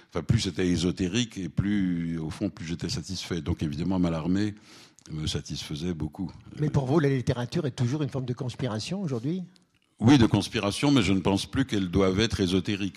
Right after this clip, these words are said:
Speaker 1: Voilà,
Speaker 2: Mmh.
Speaker 1: elle peut l'être, mais, euh, je, je trouve qu'il y a du mérite à la clarté aussi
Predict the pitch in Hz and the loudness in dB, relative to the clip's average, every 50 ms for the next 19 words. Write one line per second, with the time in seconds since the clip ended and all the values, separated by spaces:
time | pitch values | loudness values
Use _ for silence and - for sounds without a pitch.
0 | - - 117 120 90 87 85 76 78 73 67 - - 127 131 131 135 120 - - | -10 -8 -4 -4 -2 -2 -4 -4 -6 -8 -2 2 4 4 6 6 4 2 0 -2
1 | - 90 85 87 87 85 85 82 82 82 82 80 78 78 76 73 73 73 76 73 | -4 -2 0 2 2 2 2 2 0 0 0 0 0 -2 -2 -4 -4 -4 -4 -6
2 | 69 73 80 73 67 69 73 - - 110 104 98 - - 76 73 82 80 71 71 | -4 -4 -6 -4 -4 -6 -8 -8 -4 -4 -4 -2 -2 -6 -6 -4 -4 -4 -4 -4
3 | 78 76 76 73 73 73 71 69 69 69 71 76 73 73 98 107 101 - 85 76 | -6 -4 -4 -4 -4 -6 -6 -6 -8 -8 -8 -8 -6 -4 -6 -6 -4 -6 -8 -8
4 | 73 73 73 71 69 69 67 64 - - 69 - - - - 98 104 110 101 78 | -6 -8 -8 -8 -8 -10 -12 -12 -10 -10 -10 -10 -10 -12 -10 -8 -8 -8 -8 -10
5 | 71 73 - - 98 104 107 101 80 | -10 -10 -12 -10 -8 -8 -6 -6 -8